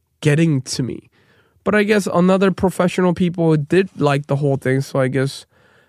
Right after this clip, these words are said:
it is what it is. Um, but I didn't like the movie. Uh, in the pr-, interview, director Han says, "Since this is a, um, no-, noir crime movie,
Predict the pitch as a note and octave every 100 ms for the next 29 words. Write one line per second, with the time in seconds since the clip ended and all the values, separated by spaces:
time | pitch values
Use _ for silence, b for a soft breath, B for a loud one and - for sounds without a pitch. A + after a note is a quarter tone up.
0 | b - B2 D3+ D3+ C3 B2+ B2+ B2+ C#3+
1 | F#3 C3+ E3 - B2 A2 G#2 - - C3
2 | A2 _ _ _ C#3+ E3+ - F#3+ F#3+ F3+
3 | F3+ F3+ F3 F#3 D3+ _ b b b b
4 | b b - - E3+ F3 G3+ A3 F#3 -
5 | - G#3+ C4+ B3+ E3+ D#3 E3+ F#3 F#3 G3
6 | G3 G3 G3 F#3+ F3+ F3+ - A3 G#3+ -
7 | G#3+ G3 G3+ - F#3+ F#3 F3+ D#3+ D3 C#3+
8 | C3+ B2+ - _ _ _ _ _ E3+ D#3+
9 | D#3+ F3 E3+ E3 F#3+ G#3 - F#3+ E3 C#3
10 | C#3 B2+ C3